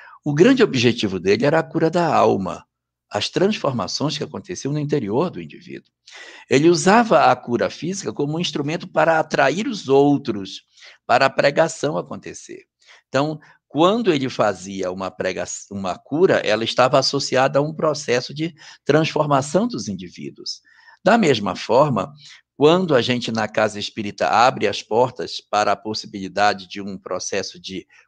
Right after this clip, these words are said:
cura nesse sentido, nós temos que nunca esquecer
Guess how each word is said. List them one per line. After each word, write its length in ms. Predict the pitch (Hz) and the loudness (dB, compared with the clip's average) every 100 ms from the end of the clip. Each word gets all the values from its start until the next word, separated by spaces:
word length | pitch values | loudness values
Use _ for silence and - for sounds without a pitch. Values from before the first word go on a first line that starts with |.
| _ | _
cura 380 | - 165 165 104 | -6 2 4 4
nesse 280 | 101 98 90 | 2 -4 -6
sentido, 580 | - 85 - 175 170 98 - - _ | -10 -10 -6 -6 -6 -12 -16 -20 _
nós 180 | 113 117 | -4 0
temos 320 | 156 156 143 | 0 -2 -4
que 440 | - 147 147 135 - _ - | -2 2 4 2 -2 _ -6
nunca 480 | 123 175 277 247 220 | 0 0 0 2 0
esquecer 720 | 208 - 254 - 135 185 | 0 -6 -6 -4 -4 -4